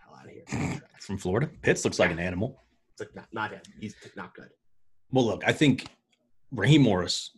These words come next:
Speaker 2: proven not to be the best head coach. Obviously, he's on the defensive side of the ball. Falcons defense,
Speaker 1: The
Speaker 2: not
Speaker 1: Jets,
Speaker 2: that great.
Speaker 1: by the way, and they're one of the only things, smart things they've done is make sure their losing coach stays.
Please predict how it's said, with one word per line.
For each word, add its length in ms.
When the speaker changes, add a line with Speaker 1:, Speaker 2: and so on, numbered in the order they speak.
Speaker 2:
proven 360
not 180
to 60
be 80
the 80
best 280
head 200
coach. 460
Obviously, 480
he's 140
on 120
the 60
defensive 440
side 180
of 40
the 60
ball. 340
Falcons 320
defense, 400
Speaker 1:
The 60
Speaker 2:
not 100
Speaker 1:
Jets, 220
Speaker 2:
that 40
great. 100
Speaker 1:
by 60
the 60
way, 160
and 80
they're 80
one 120
of 60
the 120
only 220
things, 200
smart 240
things 160
they've 140
done 180
is 160
make 180
sure 140
their 140
losing 340
coach 280
stays. 460